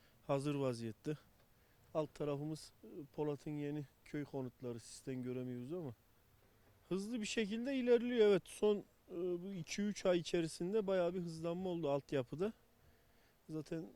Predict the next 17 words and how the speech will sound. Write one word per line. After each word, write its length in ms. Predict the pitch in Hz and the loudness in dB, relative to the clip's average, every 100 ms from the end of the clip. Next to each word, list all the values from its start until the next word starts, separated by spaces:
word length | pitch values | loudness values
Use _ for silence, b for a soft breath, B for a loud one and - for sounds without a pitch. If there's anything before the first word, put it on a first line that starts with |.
| - | -6
kanalizasyon, 800 | 160 151 151 147 147 - 160 151 - - | 0 0 2 0 -2 -2 -2 -2 -8 -14
içme 300 | 156 - 180 | -10 -2 -2
suyu 420 | - 180 180 175 - - 302 202 | -2 0 2 2 -2 -16 -14 -8
da 120 | 180 165 | -4 -2
zaten 360 | 160 - 175 | -2 -2 -4
bir 60 | 170 | -4
sorun 400 | - 165 170 175 | -2 0 0 0
yok. 140 | 165 - - | -2 -4 -4
Maske 380 | 147 139 - | -2 -2 -4
yine 220 | 135 139 139 | -4 -2 -2
sağ 160 | - | 0
olsun 400 | 135 127 - 135 127 | -2 -2 -6 -12 -10
hallettiler. 640 | 139 131 127 - - 156 208 _ _ - b b b b b b _ | -4 -4 -4 -8 -6 -6 -6 _ _ -20 b b b b b b _
Polat'ın 400 | - 160 151 170 | 2 2 2 2
eski 300 | 156 147 - | 0 0 -2
içme 260 | 156 - 160 | -8 -4 -4
suyu 320 | - 147 139 | -2 0 0